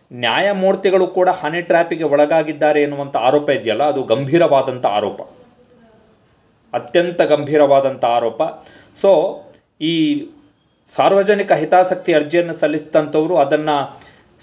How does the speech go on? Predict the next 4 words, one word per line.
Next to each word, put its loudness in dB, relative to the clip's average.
ಸ್ಪೆಸಿಫಿಕ್ 0
ಆಗಿ 0
ಮೆನ್ಷನ್ 0
ಮಾಡಿದ್ದಾರೆ, -4